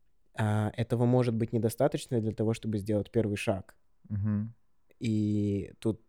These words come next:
Speaker 1: в принципе, работает та же самая схема, как и в отношениях, кто-то должен написать первым.
Speaker 2: Мгм.
Speaker 1: И, в принципе, пока что мы спокойно готовы брать на себя эту роль.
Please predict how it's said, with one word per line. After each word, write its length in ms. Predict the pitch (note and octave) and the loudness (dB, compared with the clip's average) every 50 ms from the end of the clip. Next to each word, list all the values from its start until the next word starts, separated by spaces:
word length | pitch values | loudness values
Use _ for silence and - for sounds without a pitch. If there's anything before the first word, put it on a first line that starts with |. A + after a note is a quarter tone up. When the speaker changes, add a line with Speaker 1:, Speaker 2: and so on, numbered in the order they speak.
| - - | -20 -20
Speaker 1:
в 100 | - - | -6 0
принципе, 380 | - A#2 A#2+ A#2+ - - - | 2 2 2 2 0 -2 -2
работает 460 | - G#2 G2+ G#2+ G#2 - - G2 - | 0 0 2 2 0 0 -2 -6 -2
та 140 | - A2 G#2+ | 0 2 2
же 80 | G2+ G#2 | 2 0
самая 380 | - - A2+ G#2+ G#2 G2+ G2 | -2 -2 -2 -2 -2 -2 -4
схема, 380 | G2 - - - A2+ G2 G2 G2 | -6 -6 -4 -2 -2 -2 -2 -4
как 240 | - - F#2 - - | -6 -8 -10 -8 -6
и 140 | G2+ F#2+ G2 | -6 -4 -4
в 120 | G2 G#2 G#2+ | -4 -6 -6
отношениях, 520 | G2+ - G#2 G2+ - C3+ D3+ D3 B2+ A2 - | -6 -6 -6 -4 -2 -2 0 0 0 -2 -2
кто-то 280 | - - A2+ - - | -2 -2 -2 -2 -2
должен 380 | G#2 G#2 A2 G#2+ G#2 G#2+ G2+ G#2 | -2 -2 0 0 0 -2 -4 -4
написать 380 | G2+ G#2 G2+ - - A2+ G#2 - | -4 -4 -6 -6 -6 -6 -6 -6
первым. 300 | - G#2+ G#2 G2 G2+ - _ _ _ _ - | -6 -8 -6 -8 -8 -12 _ _ _ _ -8
Speaker 2:
Мгм. 360 | - G#2+ G2 G2 A2+ G#2+ G#2+ G#2+ - _ - | -4 -4 -2 0 0 0 0 -2 -6 _ -2
Speaker 1:
И, 400 | B2 A2+ G#2+ G#2+ G#2+ G#2 G2+ F#2+ - | 0 2 2 2 2 0 0 -4 -8
в 60 | - | -8
принципе, 420 | - - A#2+ A#2+ - - - - G#2+ | -4 0 0 0 0 -2 -6 -8 -6
пока 320 | - G#2 F#2+ - G#2+ A2+ | -6 -6 -4 -2 -2 -4
что 180 | - - - G#2+ | -4 -2 -4 -2
мы 80 | G#2+ | -2
спокойно 640 | G2 - - G2 - - A2+ A2 G#2 F#2+ - - - - _ _ - - - _ _ _ _ - | -4 -6 -10 -8 -4 -2 0 0 0 -2 -6 -8 -12 -16 _ _ -20 -20 -20 _ _ _ _ -10
готовы 400 | C3+ B2 A2+ - - G#2+ G2+ G2+ | -6 -4 -2 0 0 0 0 0
брать 260 | F#2+ G2 G#2 G2 F#2+ | 0 0 0 0 -2
на 60 | G#2 F#2+ | -4 -8
себя 260 | - - G#2 G#2 G2 | -10 -6 -4 -4 -4
эту 180 | F#2 - - G2+ | -4 -4 -6 -4
роль. 240 | F#2 A2 C3 D3+ | -2 0 0 0